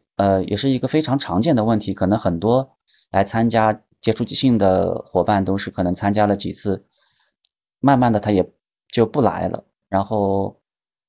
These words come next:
就是他说的那个情况也很常见，可能就是他觉得他也喜欢，但是呢，似乎又没有，就可来可不来的一种状态，然后慢慢，慢慢的就不来了，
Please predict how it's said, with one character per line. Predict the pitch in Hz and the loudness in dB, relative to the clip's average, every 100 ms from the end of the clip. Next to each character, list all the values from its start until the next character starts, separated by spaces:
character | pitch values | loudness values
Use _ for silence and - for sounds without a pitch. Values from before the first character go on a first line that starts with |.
| _ _ _ _ - | _ _ _ _ -2
就 | 139 | 0
是 | 127 107 _ _ _ | 0 -4 _ _ _
他 | - 165 | -2 0
说 | 165 | 4
的 | 151 | 4
那 | 147 | 4
个 | 127 | 2
情 | 113 | 2
况 | 131 | 2
也 | 110 | 2
很 | 98 90 | 0 -2
常 | 90 | 0
见， | 107 117 | 0 -2
可 | - | 0
能 | 110 | -2
就 | 143 139 | 0 -4
是 | |
他 | 139 151 | -2 -2
觉 | 117 | 0
得 | 123 | 0
他 | 131 151 | 0 0
也 | 151 | 0
喜 | - 87 | 0 -2
欢， | 107 110 127 | 0 0 0
但 | 127 | -2
是 | - | 0
呢， | 113 113 - _ _ _ | 0 -2 -6 _ _ _
似 | - 147 | -6 -2
乎 | 143 | 2
又 | 131 123 | 2 4
没 | 95 | 4
有， | 135 143 107 98 - _ _ _ _ _ | 4 4 4 0 -4 _ _ _ _ _
就 | - | -4
可 | 156 - | 0 2
来 | 95 131 | 2 2
可 | - | 0
不 | 120 | 2
来 | 120 - | 2 4
的 | 113 | 2
一 | 127 | 2
种 | 95 | 0
状 | 95 113 | 0 0
态， | 101 98 92 | 0 -2 0
然 | 98 | 0
后 | 113 | 0
慢 | 117 | 2
慢， | 117 110 | 2 0
慢 | 113 | 0
慢 | 113 | 0
的 | 127 | 0
就 | 107 104 | 0 -2
不 | 123 | -2
来 | 98 90 | -4 -6
了， | 95 | -10